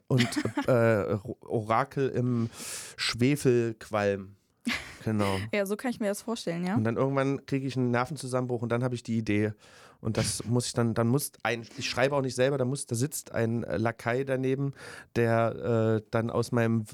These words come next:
Speaker 1: äh, epileptischen Anfall, äh, versucht, die Worte rauszufinden, die ich dann
Speaker 2: <laughs>
Speaker 1: sage und schreibe das nieder. Und wenn ich dann wieder zu mir komme, dann lese ich mir die, äh, Notizen durch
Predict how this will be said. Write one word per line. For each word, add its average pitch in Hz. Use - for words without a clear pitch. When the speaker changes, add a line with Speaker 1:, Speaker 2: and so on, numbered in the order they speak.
Speaker 1:
äh, 110
epileptischen 127
Anfall, 123
äh, -
versucht, 131
die 123
Worte 123
rauszufinden, 120
die 120
ich 185
dann 113
Speaker 2:
<laughs> -
Speaker 1:
sage 123
und 110
schreibe -
das 120
nieder. 185
Und 156
wenn 147
ich 143
dann 151
wieder 147
zu 202
mir 208
komme, 180
dann 151
lese 143
ich -
mir 131
die, 123
äh, 120
Notizen 120
durch 139